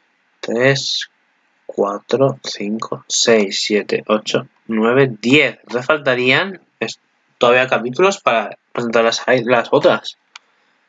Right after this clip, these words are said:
Que son las originales porque me han puesto en ese anime, no sé por qué, no lo entiendo yo tampoco. Eh, bueno, aquí vemos aquí a Miyako como sonriendo falsamente, en plan de que hace una falsa sonrisa cuando no está feliz. Y aquí vemos una f-,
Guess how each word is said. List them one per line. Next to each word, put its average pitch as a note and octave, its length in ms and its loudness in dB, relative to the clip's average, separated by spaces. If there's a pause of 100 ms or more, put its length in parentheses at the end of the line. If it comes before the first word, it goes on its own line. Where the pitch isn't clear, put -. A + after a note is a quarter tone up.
(360)
Que G2+ 220 0
son A2+ 200 2
las A2 140 0
originales A#2+ 440 0
porque A#2 180 -4
me A2+ 60 0
han A2 60 -2
puesto A2 200 -4
en A2 80 0
ese B2 140 2
anime, C#3+ 260 0
no G#2+ 100 -2
sé A2 120 -4
por A2 180 2
qué, D#3 140 2
no D3 100 0
lo A#2+ 60 2
entiendo B2+ 260 2
yo C3 80 4
tampoco. G#2+ 540 -2 (960)
Eh, C3 280 4
bueno, C3 180 2
aquí A#2+ 160 0
vemos C#3 200 0
aquí C#3 220 2
a C3+ 100 4
Miyako B2 640 2
como A2 360 0 (160)
sonriendo D#3+ 520 2
falsamente, C3+ 480 -2
en B2 120 -2
plan C#3 300 2
de C3 420 4 (260)
que D3+ 100 0
hace E3 80 2
una F#3 140 0
falsa F3 200 -4
sonrisa D#3+ 640 0
cuando A#2+ 380 0
no B2 220 2
está C3 260 0
feliz. A2 420 -2 (1500)
Y A#2+ 100 0
aquí A#2+ 240 4
vemos C#3+ 260 2
una C#3+ 160 -2
f-, - 400 -10